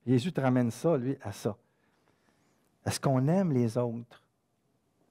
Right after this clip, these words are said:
Est-ce qu'on aime nos enfants ? Est-ce qu'on aime notre, notre conjoint, conjointe ? Parce que le chemin le plus sûr pour aller à Dieu, c'est le, la route du prochain.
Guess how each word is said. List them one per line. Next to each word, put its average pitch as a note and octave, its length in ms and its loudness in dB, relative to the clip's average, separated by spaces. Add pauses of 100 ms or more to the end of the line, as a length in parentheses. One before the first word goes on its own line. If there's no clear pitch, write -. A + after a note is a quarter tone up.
(280)
Est-ce - 220 -4
qu'on C3 300 2
aime F3 220 2
nos C3+ 220 2
enfants ? C3 380 0
Est-ce C3 120 -6
qu'on C#3+ 280 2
aime E3+ 220 4
notre, C#3 280 -2
notre C3 220 -8
conjoint, C3+ 460 0
conjointe ? B2 800 -2 (1040)
Parce C3+ 160 0
que E3 100 2
le D3+ 180 8
chemin F3+ 420 4
le D#3+ 140 4
plus F3+ 260 2
sûr G3 360 4
pour C#3 180 0
aller C#3 220 6
à B2+ 100 6
Dieu, C3 380 0 (640)
c'est - 400 0
le, C3+ 240 4
la B2 200 2
route C3 440 -2
du A#2+ 180 -12
prochain. A#2+ 480 -2